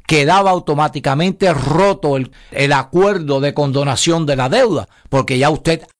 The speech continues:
está violando los términos del acuerdo. Entonces vuelve nuevamente a revivirse la deuda de treinta y cinco mil millones con Rusia.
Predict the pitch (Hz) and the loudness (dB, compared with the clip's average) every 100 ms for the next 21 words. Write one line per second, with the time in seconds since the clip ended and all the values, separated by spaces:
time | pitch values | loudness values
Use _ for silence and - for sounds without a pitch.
0 | - 123 - 175 165 147 139 160 208 175 | -6 -4 0 2 2 2 2 2 0 0
1 | 127 - _ - 123 131 - 170 180 165 | -4 -8 _ -4 0 0 0 0 2 0
2 | 139 131 123 123 113 - 254 185 104 - | 0 0 0 -2 -2 0 2 0 -6 -14
3 | _ _ - 104 165 165 151 123 143 175 | _ _ -6 0 0 0 -2 0 4 4
4 | 208 185 156 165 165 165 180 196 165 127 | 4 0 0 2 2 0 -2 -2 -2 0
5 | 143 135 127 160 160 180 160 135 143 165 | 0 2 2 2 0 -2 0 0 2 2
6 | 175 170 139 123 123 131 120 120 117 - | 2 0 -2 -4 -2 -2 -2 -2 -2 -4
7 | 120 110 120 117 151 165 139 120 127 135 | -4 -4 -2 0 0 0 0 0 0 0
8 | 131 160 156 226 202 113 | -2 -2 0 0 0 -4